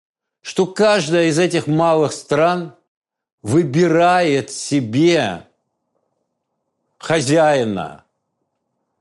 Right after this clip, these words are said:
Эти малые страны, что бы они про себя ни говорили, и это важнейшая, как бы, констатация,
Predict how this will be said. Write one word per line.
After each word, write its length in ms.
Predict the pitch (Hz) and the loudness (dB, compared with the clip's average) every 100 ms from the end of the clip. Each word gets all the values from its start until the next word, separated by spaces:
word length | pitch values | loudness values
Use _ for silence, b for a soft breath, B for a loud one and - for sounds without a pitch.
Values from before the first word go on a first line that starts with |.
| _ | _
Эти 260 | - 143 165 | -8 -4 0
малые 580 | 170 170 185 170 135 120 | 0 2 2 2 0 -2
страны, 800 | - 139 151 190 165 104 90 - _ _ | -6 -2 2 2 0 -6 -8 -14 _ _
что 340 | - - 196 | -12 -2 0
бы 180 | 175 170 | 2 2
они 180 | 165 175 | 2 -2
про 160 | 165 | -2
себя 380 | 135 147 135 165 | -4 -2 0 0
ни 140 | 156 131 | 0 -2
говорили, 840 | 131 123 120 156 143 98 78 78 _ _ | 0 0 2 2 0 -2 -6 -12 _ _
и 120 | 151 | 0
это 240 | 175 180 190 | 0 0 0
важнейшая, 960 | 190 151 185 202 214 196 - 156 135 110 104 _ _ _ - | 0 0 0 2 2 2 -2 -2 -2 -4 -12 _ _ _ -8
как 240 | 135 117 | -6 -4
бы, 100 | 131 | -4
констатация, 920 | 131 143 - 143 135 113 90 - 80 | -2 -2 -2 -4 0 -2 -4 -10 -16